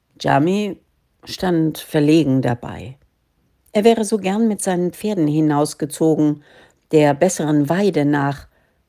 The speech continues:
und wusste doch nicht, ob er gehen konnte. <laughs> Die Frau schaute über die Schulter zurück. „Du kannst beruhigt deiner Arbeit nachgehen, Jami. Ich nehme dir den Kleinen nicht. Du wirst ihn wohl versorgt finden,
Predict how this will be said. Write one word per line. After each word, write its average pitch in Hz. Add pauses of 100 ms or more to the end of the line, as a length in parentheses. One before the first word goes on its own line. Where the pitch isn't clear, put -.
(200)
und 226
wusste 247
doch 180
nicht, 190
ob 190
er 220
gehen 156
konnte. 139 (1700)
<laughs> -
Die 214
Frau 220
schaute 196
über 185
die 180
Schulter 214
zurück. 170 (640)
„Du 370
kannst 226
beruhigt 190
deiner 175
Arbeit 170
nachgehen, 175
Jami. 175 (400)
Ich 240
nehme 269
dir 175
den 170
Kleinen 170
nicht. - (380)
Du 220
wirst 285
ihn 233
wohl 294
versorgt 208
finden, 160